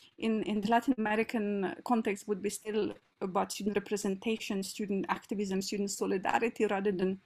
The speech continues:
the concept of student as partners. In the Asian context, often it has to find some kind of a consensus or middle ground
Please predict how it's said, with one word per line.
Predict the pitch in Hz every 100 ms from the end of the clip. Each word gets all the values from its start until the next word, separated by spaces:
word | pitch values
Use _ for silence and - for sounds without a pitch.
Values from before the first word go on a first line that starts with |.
| _
the | -
concept | - 214 202 202
of | 185
student | - 202 185 170 -
as | 180 -
partners. | - 220 226 240 240 - - - - - 226
In |
the | 220 -
Asian | 247 262 262 233
context, | - 247 233 220 - - - -
often | 233 - 269 254 247 - - - _ -
it | 226 220
has | 220 233
to | -
find | 214 - 226 226 233 233 -
some | - 214
kind | - 220
of | 202
a | 190
consensus | - 202 196 226 233 240 220 220
or | - 190 190 - - -
middle | 233 240
ground | 202 220 220 214 214